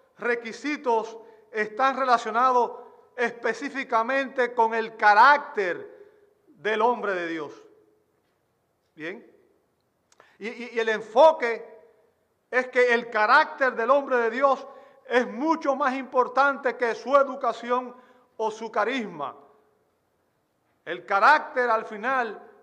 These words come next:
define cómo es la persona, cómo se va a comportar en la vida. Fíjense, lo que Pablo define aquí, lo,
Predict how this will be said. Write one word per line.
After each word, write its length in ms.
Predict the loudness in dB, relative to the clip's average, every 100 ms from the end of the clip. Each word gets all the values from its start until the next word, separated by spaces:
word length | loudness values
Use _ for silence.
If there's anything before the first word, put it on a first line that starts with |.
| _
define 1080 | -6 -6 -6 -6 -6 -6 -8 -10 -16 -20 _ _ _ -4
cómo 340 | -2 0 -2
es 60 | 0
la 160 | 0
persona, 560 | 0 -8 -6 -6 -6 -12 -18 _ -2
cómo 320 | 0 0 -4
se 160 | -4 2
va 260 | 4 4
a 80 | 0
comportar 880 | -2 -6 -4 -6 0 0 0 -2 -16 -20 _ -10
en 160 | -8
la 120 | -2 -4
vida. 320 | -4 -12 -14 -18 _ _ _ _ _
Fíjense, 640 | -8 -4 -4 -6 -12 -14 -18 -2
lo 200 | 0 0
que 100 | 0
Pablo 380 | 4 4 4
define 460 | 0 0 -6 -10 -6
aquí, 280 | -6 -8 -10
lo, 200 | -8